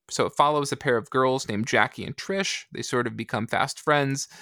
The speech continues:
as they have shared interests in such stuff as Ursula, uh, Le Guin's sci-fi novels and D and D. Uh, the two decide that they're gonna make their own world, write their own novel.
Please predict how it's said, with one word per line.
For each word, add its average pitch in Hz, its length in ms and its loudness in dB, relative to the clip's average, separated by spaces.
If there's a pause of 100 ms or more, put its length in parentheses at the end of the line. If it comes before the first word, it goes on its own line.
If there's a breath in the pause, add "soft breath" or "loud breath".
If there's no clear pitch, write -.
(200 loud breath)
as 113 140 -2
they 117 80 4
have 113 180 4
shared 117 300 4
interests 123 640 2
in 113 100 -2
such - 360 -2
stuff 101 260 2
as 87 300 -2
Ursula, 110 680 2 (180)
uh, - 160 -6
Le 110 160 -4
Guin's 120 320 0
sci-fi 165 380 2
novels 151 580 0 (340 loud breath)
and 104 160 -6
D 113 180 -2
and 110 160 0
D. 147 420 -2 (360 soft breath)
Uh, 101 400 4
the 104 140 -4
two 156 240 -2
decide 127 400 2
that 117 100 0
they're 120 100 -8
gonna 113 180 -2
make 127 280 4
their 123 160 0
own 113 220 0
world, 139 520 2
write 123 220 2
their 120 160 -2
own 107 220 -2
novel. 139 540 2